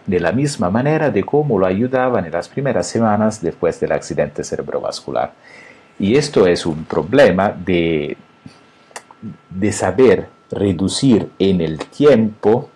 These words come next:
nuestra cuidadeza. También pacientes que, que hay, han movimientos que se deja hacer la ducha completamente para su mujer. Están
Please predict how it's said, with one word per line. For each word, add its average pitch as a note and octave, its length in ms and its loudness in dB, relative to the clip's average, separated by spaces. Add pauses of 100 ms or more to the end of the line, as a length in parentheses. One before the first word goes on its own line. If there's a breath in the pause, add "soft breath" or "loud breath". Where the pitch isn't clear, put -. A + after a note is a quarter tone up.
nuestra G#2+ 800 0 (100)
cuidadeza. D#2+ 760 -2 (1080 loud breath)
También B2 400 2
pacientes B2 640 0
que, E2 300 -2 (140)
que - 400 -6
hay, B2 680 4
han A#2+ 300 2
movimientos A#2+ 920 0 (380)
que A2+ 1500 4 (380)
se - 180 -4
deja C3 360 2
hacer B2 340 0
la F#2 140 0
ducha C3+ 480 -2 (360 soft breath)
completamente G#2 1000 2
para E2 340 0
su F2 160 -6
mujer. D#2 480 -4
Están F#2 480 -2